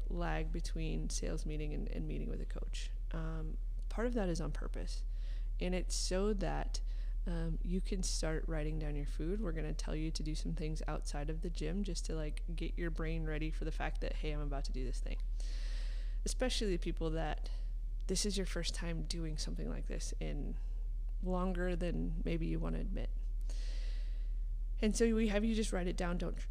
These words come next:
don't weigh it. Don't measure it. Just give me a ballpark idea of what's going into your body. And for a lot of our people,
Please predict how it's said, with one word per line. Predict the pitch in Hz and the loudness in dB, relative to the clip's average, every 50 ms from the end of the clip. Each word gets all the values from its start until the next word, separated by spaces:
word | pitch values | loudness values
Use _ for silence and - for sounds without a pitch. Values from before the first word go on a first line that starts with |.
| - - | -2 0
don't | 190 208 202 - | 2 2 2 2
weigh | - 175 180 180 180 185 | 2 2 2 4 4 2
it. | 180 - | 2 2
Don't | - 175 160 160 | 0 0 0 0
measure | 160 156 156 156 151 160 | 0 0 0 0 0 0
it. | 165 160 - | 0 0 0
Just | 165 160 160 - - - - - | 0 0 0 0 0 -2 -2 -2
give | - 202 202 180 | 0 0 2 2
me | 190 190 190 180 | 2 2 2 2
a | 165 | 0
ballpark | 160 160 - 185 180 190 190 - - - 180 175 - - | 0 0 0 0 2 2 2 0 0 0 0 0 0 0
idea | 160 156 151 170 165 165 160 | 0 0 0 0 0 2 2
of | 165 165 | 0 0
what's | 160 156 - | 0 0 0
going | - - 165 160 147 | 0 0 0 0 0
into | 147 - - | 0 0 0
your | - - | 0 0
body. | - - - - - 135 - - - - - - - - - - - - - - - - - - - - - | 0 0 0 0 0 0 0 0 0 0 0 0 0 0 0 0 0 0 0 0 0 0 0 0 0 0 0
And | 180 170 | 2 4
for | - 202 | 4 4
a | 202 | 4
lot | 185 185 165 170 185 | 4 4 4 4 4
of | 196 196 196 | 4 4 4
our | 185 | 2
people, | - - 180 175 - 175 175 175 | 2 2 0 0 2 2 2 2